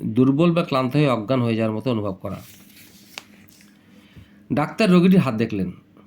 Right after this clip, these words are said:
The doctor feel-এর জায়গায় felt, এটা হচ্ছে verb two। The pulse of the patient আমরা হয় এই প্যাটার্নে করব, নতুবা আমরা এই প্যাটার্নে করব। The doctor felt the patient's pulse।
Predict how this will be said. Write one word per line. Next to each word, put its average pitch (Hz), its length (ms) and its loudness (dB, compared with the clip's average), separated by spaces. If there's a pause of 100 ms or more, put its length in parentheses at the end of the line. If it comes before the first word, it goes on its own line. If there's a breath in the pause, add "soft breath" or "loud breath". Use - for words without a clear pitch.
(640 soft breath)
The 127 120 0
doctor 147 400 0
feel-এর 165 360 0
জায়গায় 160 220 0 (400)
felt, 165 280 -2
এটা 123 120 -4
হচ্ছে 123 160 -4
verb 117 460 -6
two। 226 140 0 (760 soft breath)
The - 40 -2 (100)
pulse 147 280 0
of 139 100 -2
the 151 140 -4
patient 220 300 -2
আমরা 127 200 0
হয় 127 180 -2
এই 131 160 2
প্যাটার্নে 139 340 -2
করব, 180 380 -2
নতুবা 120 240 -4
আমরা 120 160 -4
এই 131 140 2
প্যাটার্নে 110 280 -6
করব। 95 180 -8
The 101 160 -4
doctor 117 380 -2
felt 208 580 0
the 185 200 0
patient's 233 460 2
pulse। - 540 -4